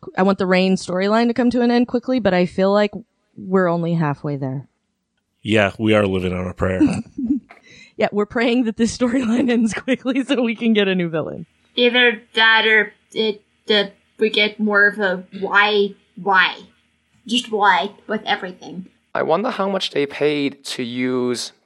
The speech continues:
Speaker 4: Baby One More Time and Now Living on a Prayer. These are not cheap songs, I imagine.
Speaker 1: <laughs> I wondered that too. Someone got another, a new line item for a music budget, didn't they?
Speaker 2: And they really used it. Like,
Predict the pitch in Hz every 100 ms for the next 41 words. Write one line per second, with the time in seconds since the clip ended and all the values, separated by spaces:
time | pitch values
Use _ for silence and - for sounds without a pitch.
0 | _ - 139 123 120 117 117 113 - 120
1 | 117 113 107 123 120 117 113 110 113 107
2 | - - - - 135 156 127 123 104 -
3 | 127 - - 104 113 - 277 196 - -
4 | - 571 494 - - 554 453 - 370 -
5 | _ _ _ - - 330 - 381 381 381
6 | 359 359 294 294 - 339 359 285 269 294
7 | 339 294 262 - 233 240 254 220 240 247
8 | 226 277 240 202 202 214 220 233 220 175
9 | 165 170 233 240 165 160 _ _ - 151
10 | 135 - 170 156 135 110 127 147 120 110
11 | 104 104 117 110 - - _ - 85 -